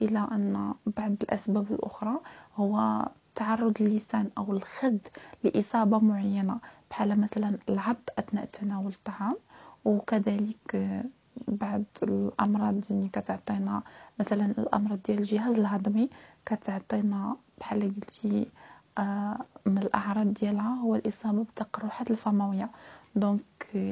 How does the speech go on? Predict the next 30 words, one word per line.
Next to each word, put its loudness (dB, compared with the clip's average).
الأسباب -2
يعني 2
ما 4
عندناش 2
شي 2
سبب 0
محدد، 2
فالتشخيص -2
ديال 2
الطبيب 0
هو 2
اللي 6
كيحدد. -4
ولكن 4
عموما 6
فاش -4
كيكونوا 2
مثلا 2
هاد 2
التقرحات -6
بسيطة 0
وعادية، 0
فأنا 4
كنصحكم 0
بالاستعمال 0
ديال، 2
آه، -2
بالنسبة -2
للناس 2
اللي، 4